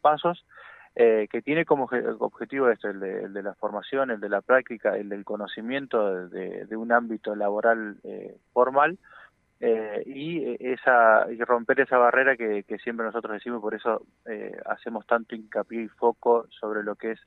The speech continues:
eh, eh, el empleo joven, que es esa barrera de la falta de experiencia laboral. Eh, ese es el principal objetivo que, que tiene el programa. Después, eh, obviamente tiene una, una segunda instancia, que es lo que sucedió ayer con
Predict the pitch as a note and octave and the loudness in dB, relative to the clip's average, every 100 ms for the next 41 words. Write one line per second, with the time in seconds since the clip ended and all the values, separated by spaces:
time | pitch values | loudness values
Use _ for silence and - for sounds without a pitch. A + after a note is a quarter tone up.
0 | - G2 F#2 - G#2 - G#2+ G#2 G#2 - | -12 -10 -10 -10 -12 -8 -10 -10 -12 -8
1 | A2 A2 G#2+ G2+ - B2 B2+ C#3 - - | -2 0 -2 -2 2 4 2 -2 -20 -20
2 | - - A2+ A2+ A2+ G#2+ G#2+ A#2 A#2 A2 | -18 -12 -10 0 4 4 4 4 4 2
3 | G#2+ A2 A2+ A#2 A2+ A2+ G2+ - G#2+ A2+ | 2 4 4 4 2 2 0 -4 -6 -6
4 | A2+ G#2+ G2+ F#2+ G2 F#2 _ _ - _ | -6 -6 -2 0 0 0 _ _ -20 _
5 | - A2 G#2 - A#2+ C#3 C3+ A2+ A2+ G#2 | -6 -4 -4 -4 -6 -4 -4 -4 -6 -10
6 | A2 B2+ B2+ A#2+ B2 A2+ B2+ B2+ - G#2 | -2 2 2 2 -4 -6 -4 -4 -4 -8
7 | G2 - G#2 A#2 A2 G#2+ G#2+ G#2 G2 F#2 | -8 -10 -12 -10 -10 -8 -6 -2 -2 -4
8 | F#2+ A2 G#2+ B2+ A#2+ _ - A2+ G#2 G2+ | -10 -12 -8 -6 -6 _ -12 -8 -6 -4
9 | G#2+ A#2 A2+ A#2 A#2+ - A#2 A2 G#2+ A2+ | -4 -2 -4 -4 -6 -6 -8 -4 -4 -4
10 | A2+ G#2+ A#2 A#2+ A2 - C3 B2+ A2+ A2 | -8 -8 -8 -8 -6 -4 -2 -2 -6 -6
11 | G#2 G#2 G2+ - G#2+ A2 G#2+ A2+ G#2+ G2+ | -8 -8 -12 -12 -10 -8 -4 -2 0 -2
12 | - A2+ G#2+ G2 | -2 -4 -4 -6